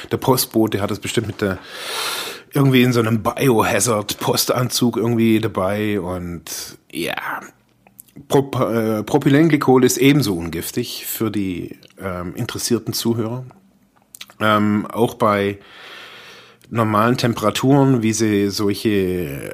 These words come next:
herkömmlichen Verdampfer erzeugen, ist da nicht wirklich, also, ich weiß nicht. Also,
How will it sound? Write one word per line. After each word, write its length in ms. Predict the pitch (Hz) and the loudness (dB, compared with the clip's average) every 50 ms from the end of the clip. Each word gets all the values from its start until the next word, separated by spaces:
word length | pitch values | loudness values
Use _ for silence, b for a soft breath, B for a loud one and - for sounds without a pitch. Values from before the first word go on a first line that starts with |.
| - - | -12 -10
herkömmlichen 680 | - - - 92 95 - - 104 101 98 - - 98 | -8 -4 -4 -4 -2 0 0 2 2 0 0 -2 -2
Verdampfer 440 | - - 98 92 98 98 101 - - | 0 0 0 2 0 0 0 0 -2
erzeugen, 760 | 78 92 - - - 104 110 110 104 107 104 104 101 95 - - - | -2 -2 -2 0 2 4 4 4 4 2 2 2 0 0 -4 -6 -6
ist 280 | 87 101 - - - 92 | -6 -4 -4 -4 -2 -2
da 360 | 90 90 87 82 80 73 - - _ _ _ - _ _ _ _ _ _ _ _ _ _ _ _ _ - | -2 -2 -2 -4 -6 -6 -8 -12 _ _ _ -20 _ _ _ _ _ _ _ _ _ _ _ _ _ -8
nicht 260 | - 98 95 82 90 82 | -6 -4 -4 -2 -2 -4
wirklich, 460 | 78 - - 80 76 - - - - _ _ - _ _ _ - | -4 -4 -6 -8 -8 -8 -10 -14 -16 _ _ -20 _ _ _ -2
also, 440 | 110 113 101 104 98 98 95 90 80 76 B B B B B _ - | -2 0 2 2 2 2 0 -2 -4 -8 B B B B B _ -6
ich 180 | 117 95 - | -6 -4 -4
weiß 280 | 101 92 92 92 87 95 | -2 -2 -2 -2 -2 -4
nicht. 320 | 92 87 80 - - - - | -4 -6 -6 -10 -12 -12 -6
Also, 400 | - 113 123 117 123 117 110 | -4 -2 0 4 4 2 2